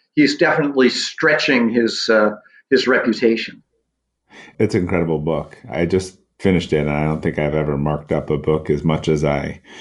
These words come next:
Speaker 2: have marked that. Are they the How I Did It books? Is that sort of the, the topic, or, or they just feel good enough to write a book?
Speaker 1: So it, it's twofold. One is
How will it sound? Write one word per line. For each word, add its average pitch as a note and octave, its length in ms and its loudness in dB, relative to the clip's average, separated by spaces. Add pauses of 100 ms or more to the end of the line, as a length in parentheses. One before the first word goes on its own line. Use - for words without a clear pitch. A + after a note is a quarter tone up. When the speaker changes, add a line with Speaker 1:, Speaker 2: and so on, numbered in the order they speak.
(540)
Speaker 2:
have E2+ 200 0
marked E2 300 2
that. D#2 300 0 (340)
Are A#2+ 120 4
they B2 160 6
the B2 320 6
How A2+ 460 2
I G2 120 4
Did F2+ 200 2
It E3 180 4
books? F3+ 540 -2
Is F#2 240 2
that G2+ 260 2
sort A2 220 4
of G2+ 100 2
the, F2+ 400 2 (380)
the F#2 180 0
topic, - 640 -2 (180)
or, G#2 300 2
or G2 320 4
they G2+ 140 4
just G#2 280 2
feel F#2+ 840 4 (420)
good A#2+ 160 4
enough D3+ 300 0
to D3+ 100 2
write - 220 4
a D#3+ 40 0
book? D#3 400 0 (960)
Speaker 1:
So G#3+ 160 6
it, G3+ 140 4
it's G3 280 4
twofold. D#3 600 2 (240)
One A#3+ 360 4
is D3+ 400 2